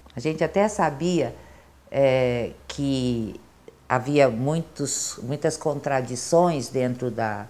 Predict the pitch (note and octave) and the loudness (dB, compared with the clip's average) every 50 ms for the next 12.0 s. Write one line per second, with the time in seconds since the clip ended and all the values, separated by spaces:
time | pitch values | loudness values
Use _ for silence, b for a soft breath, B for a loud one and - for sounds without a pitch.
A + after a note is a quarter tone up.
0 | B B B B B B B _ - B2+ B2+ A#2+ B2+ C3 B2+ A2 A#2 B2 A#2 A#2 | B B B B B B B _ -6 -4 -2 -2 -2 -2 -2 -4 -2 -2 -2 -2
1 | B2 - B2+ B2 A#2+ A#2+ - A#2+ - - - A2+ A#2+ C#3 D#3+ E3+ D3+ B2+ B2+ A#2+ | 0 2 2 2 2 0 -4 -8 -8 -6 -6 -2 4 6 6 6 6 4 0 -2
2 | - B2+ A#2 - - D3 - - D3+ C#3 C3 A#2+ D3 D#3 D#3 D#3+ D#3+ D#3 D3 E3+ | -2 -4 -4 -2 -6 -8 -4 -2 -2 -2 0 -2 -4 -4 -2 0 -2 0 0 0
3 | E3 E3 F3 - - C3 A2 G#2 - B B B B B B B B B - D3 | 0 0 -4 -4 -4 -2 -4 -4 -6 B B B B B B B B B -4 -4
4 | D3 - - - - - C4+ F4 F4+ E4+ D4 A#3+ F#3+ D#3+ C#3+ C3 D3 C3+ A#2+ B2 | -4 -4 -6 0 8 12 12 12 12 12 10 8 6 6 6 6 4 4 4 2
5 | - - F#3 F3+ G3 F#3+ F3 D3+ C3+ C3+ B2+ C3 C3+ C#3 C#3 C3 C3 B2+ B2 - | 2 4 6 8 8 8 6 6 4 0 0 2 0 -2 -2 -2 -4 -6 -4 -2
6 | - A#2+ A#2+ A2+ - A2 - - - - - - - - - B B B B B | -2 -2 -2 -2 -6 -10 -10 -10 -12 -14 -18 -18 -20 -20 -20 B B B B B
7 | B - - - - - C3 C3+ C#3 B2+ B2+ - C3+ B2+ - - E3+ E3 D3+ D3+ | B -16 -14 -12 -4 2 2 4 4 2 2 0 0 0 2 2 2 4 4 2
8 | C3+ B2+ C3 B2+ A2+ A2+ C3 B2+ B2+ B2+ - A#2+ A2 - - - - G#2+ A2+ A2+ | 2 0 -2 -4 -2 0 4 4 4 4 2 -4 -6 -6 -10 -14 -10 -6 -6 -6
9 | G#2+ G#2 - - - - - - - - _ _ - G#2+ A2+ A#2 A#2+ A#2 B2 A#2+ | -6 -6 -10 -12 -16 -20 -20 -20 -20 -20 _ _ -10 -4 -2 -2 0 0 0 0
10 | A#2+ B2 B2 B2+ B2 - B2 G#2 G#2+ A2+ A2+ - - G#2+ - - - F3 F#3+ F#3 | 2 2 2 0 2 0 -2 -2 -2 -2 -4 -2 -4 -8 -8 0 4 4 4 4
11 | F3+ F3 - D#3+ D#3+ - F#3+ F#3+ F#3+ E3+ D#3 D3 D3 G3 G#3 G#3 G3 G3 B | 2 0 -2 -2 -2 0 -2 0 2 0 0 2 4 4 6 6 4 2 B